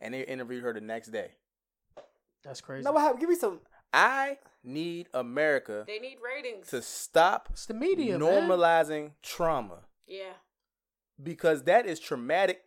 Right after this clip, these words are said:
Speaker 1: and she was a brown girl, and it's pissing me off.
Speaker 4: Yeah.
Speaker 1: Why would you allow her to be, why would you interview her and ask her how she felt and what was going through her head then twenty-four hours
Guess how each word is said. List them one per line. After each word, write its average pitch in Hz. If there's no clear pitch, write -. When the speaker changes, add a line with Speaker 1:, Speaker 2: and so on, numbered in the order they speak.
Speaker 1:
and 269
she 247
was 196
a 160
brown 143
girl, 131
and 127
it's 120
pissing 269
me 240
off. 175
Speaker 4:
Yeah. 302
Speaker 1:
Why 202
would 320
you 240
allow 233
her 220
to 190
be, 185
why 196
would 320
you 247
interview 240
her 214
and 151
ask 202
her 175
how 185
she 190
felt 196
and 143
what 175
was 156
going 170
through 175
her 165
head 170
then 143
twenty-four 208
hours 196